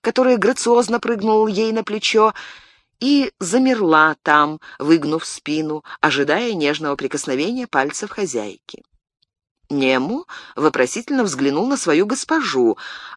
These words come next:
а та, обернувшись к дочери, строго сказала: «Мне нужно поговорить с тобой об очень серьезном деле».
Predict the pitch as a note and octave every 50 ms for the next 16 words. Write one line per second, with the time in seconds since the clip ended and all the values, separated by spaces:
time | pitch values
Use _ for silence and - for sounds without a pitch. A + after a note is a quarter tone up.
0 | _ - D#3+ D3+ D3+ - - C4 C4+ A3+ F#3 C#3+ B2+ C#3 D3+ - F3+ F3+ - -
1 | - C#3+ C3+ C3 D3 D#3+ D3 G#3 D4+ D#4 - - F3 C#3+ C3+ - - - D3+ D3+
2 | D#3 E3+ - - - B3 B3+ G#3+ F3+ D#3+ B2+ A#2 G#2+ A2+ A2+ - - - - _
3 | _ _ _ _ _ - C#3+ C#3+ C#3 C#3 C#3 C3+ C3+ B2+ C3 C3 D3+ A#3 D4 -
4 | - D4+ B3 - - C#3 B2+ B2+ B2+ B2+ B2+ D3 A#3+ C4+ - - - - C#3+ C3+
5 | C3+ D3 G3+ B3 - - C3+ C3+ B2 G#2+ A2+ C#3 G#3+ D4+ - - - E4 E4+ E4
6 | - - C#4 G3+ D3+ D3+ D3 D3+ E3+ E3+ G3 G#3+ G#3+ G3 - - G#2+ F#2+ F#2 -
7 | - -